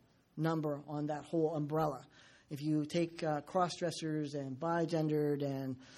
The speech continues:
um, all the people, genderqueer people, there's probably more of them than there are transsexuals. So there's lots of us in your community. Um, in fact, we're probably in every community.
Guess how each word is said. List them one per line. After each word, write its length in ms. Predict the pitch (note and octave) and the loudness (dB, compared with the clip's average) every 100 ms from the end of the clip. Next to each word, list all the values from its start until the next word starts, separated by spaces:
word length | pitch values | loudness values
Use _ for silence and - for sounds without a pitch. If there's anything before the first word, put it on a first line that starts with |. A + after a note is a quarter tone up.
| - - - | -20 -18 -8
um, 480 | C3+ C3+ B2+ B2 C3+ | -4 -2 -2 -4 0
all 220 | E3 E3+ | 4 4
the 60 | E3 | 4
people, 260 | E3+ E3 | -2 -4
genderqueer 540 | C3+ F3 F3+ F3+ F3+ E3+ | 0 2 2 0 -2 0
people, 300 | E3+ E3 E3 | -4 -2 0
there's 140 | D#3+ | 0
probably 280 | D#3+ G3 E3+ | 2 2 4
more 280 | D#3+ E3+ D#3+ | 4 6 4
of 100 | D3 | 4
them 200 | D#3 D3+ | 2 0
than 100 | C#3+ | -2
there 140 | C#3+ | -4
are 120 | C#3+ | -6
transsexuals. 800 | C3+ D3 C3+ C3+ - C#3+ - - - - - - - | -8 -10 -8 -10 -12 -14 -16 -18 -20 -20 -20 -20 -20
So 520 | - - - F#3 G3 G3 - G3+ | -16 -10 2 4 4 0 -14 -4
there's 280 | G#3 G#3+ - F#3 | 0 0 -2 -2
lots 360 | F3+ A#3+ B3+ C4 | 4 4 4 4
of 80 | |
us 180 | G#3+ F3 | 4 6
in 100 | G3 | 4
your 100 | F3+ | 2
community. 560 | - F#3 F#3 F#3 F#3 B2 - - - - - - - - | 0 2 4 4 0 -10 -14 -18 -20 -20 -20 -20 -18 -2
Um, 260 | D#3 D#3+ | 4 4
in 160 | E3 E3+ | 2 2
fact, 220 | A3 A#3 | 2 4
we're 80 | A3+ | 2
probably 460 | A#3 A#3 G#3 G3 E3+ | 4 2 4 4 6
in 80 | |
every 280 | F3 F#3+ D#3+ | 6 4 2
community. 640 | - C#3 B2 B2 - B2 | -2 -4 -6 -8 -12 -16